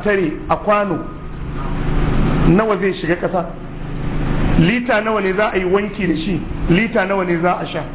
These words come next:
Allah ce ni kaɗai na sani, ko akwai wanda ya sani? Wa yunazzilul gais.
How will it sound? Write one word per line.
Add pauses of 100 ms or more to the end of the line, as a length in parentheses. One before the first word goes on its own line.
(280)
Allah
ce
ni
kaɗai
na
sani,
ko
akwai
wanda
ya
sani? (2750)
Wa
yunazzilul
gais.